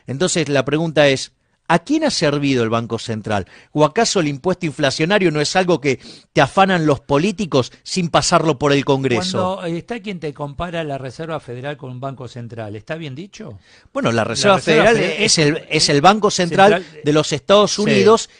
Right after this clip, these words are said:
Speaker 1: y es un banco central que justamente una de las partes del, de la ban-, del, de la Reserva Federal es privada.
Speaker 2: Ah.
Speaker 1: O sea, no es,
Speaker 2: Mm,
Speaker 1: eh,
Speaker 2: bueno.
Speaker 1: todo público.
Speaker 2: Es distinto, entonces.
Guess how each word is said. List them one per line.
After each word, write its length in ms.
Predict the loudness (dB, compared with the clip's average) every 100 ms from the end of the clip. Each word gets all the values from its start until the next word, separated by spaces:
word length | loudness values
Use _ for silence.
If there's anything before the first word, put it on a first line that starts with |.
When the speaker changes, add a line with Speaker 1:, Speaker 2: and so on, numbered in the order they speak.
| _
Speaker 1:
y 100 | -2
es 160 | -2 -2
un 240 | -4 0
banco 300 | 0 0 -4
central 520 | -4 -4 2 2 2 -4 _
que 100 | -8
justamente 960 | -4 -4 0 0 2 0 0 0 0 -4 _ _ _ _ _ _ _ -2
una 260 | 2 4
de 100 | 2
las 180 | 2 0
partes 500 | 4 4 4 0 -2
del, 380 | -2 -4 -6 -6
de 120 | -4
la 260 | -4 -2 0
ban-, 280 | 0 -4 -6
del, 680 | -6 -4 -6 -8 -10 -10 -10
de 120 | -8
la 120 | -8
Reserva 320 | -6 0 0
Federal 300 | 0 0 0
es 40 | 0
privada. 520 | 2 2 2 0 -6 -12
Speaker 2:
Ah. 360 | -8 -8 -10 _
Speaker 1:
O 80 | -10
sea, 140 | -4 0
no 100 | 0
es, 140 | 0
Speaker 2:
Mm, 20 | 0
Speaker 1:
eh, 220 | 0 0
Speaker 2:
bueno. 260 | 0 -2
Speaker 1:
todo 260 | 0 0 0
público. 520 | -4 -6 -8 -10 -10
Speaker 2:
Es 120 | -6 -6
distinto, 460 | -4 -6 -6 -10
entonces. 380 | -14 -16 -20